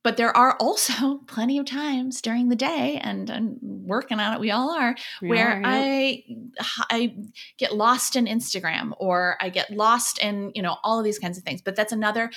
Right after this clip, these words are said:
Speaker 1: objective data point. When you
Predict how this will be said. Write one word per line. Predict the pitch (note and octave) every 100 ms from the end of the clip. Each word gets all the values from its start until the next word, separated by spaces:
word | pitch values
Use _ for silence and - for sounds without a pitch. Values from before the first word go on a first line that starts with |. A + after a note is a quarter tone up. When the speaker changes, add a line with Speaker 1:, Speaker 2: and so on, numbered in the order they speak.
| - -
Speaker 1:
objective | A#3 F#3 - E3+ - A3+ A3 A3+ - - _ -
data | D#4+ B4
point. | - - - - - - - -
When | G#3 C4 D#4
you | A#4 B4